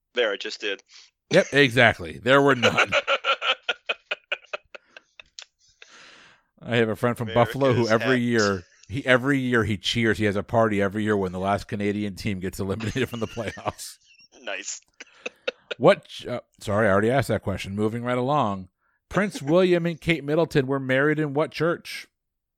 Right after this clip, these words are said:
Speaker 1: Westminster Abbey.
Speaker 2: That is correct. Thirteen minutes remaining. In Marvel's twenty twelve blockbuster movie, The Avengers,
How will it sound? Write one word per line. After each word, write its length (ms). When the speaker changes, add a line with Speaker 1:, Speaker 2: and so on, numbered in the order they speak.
Speaker 1:
Westminster 440
Abbey. 180
Speaker 2:
That 280
is 280
correct. 720
Thirteen 460
minutes 300
remaining. 520
In 160
Marvel's 480
twenty 420
twelve 480
blockbuster 640
movie, 300
The 160
Avengers, 800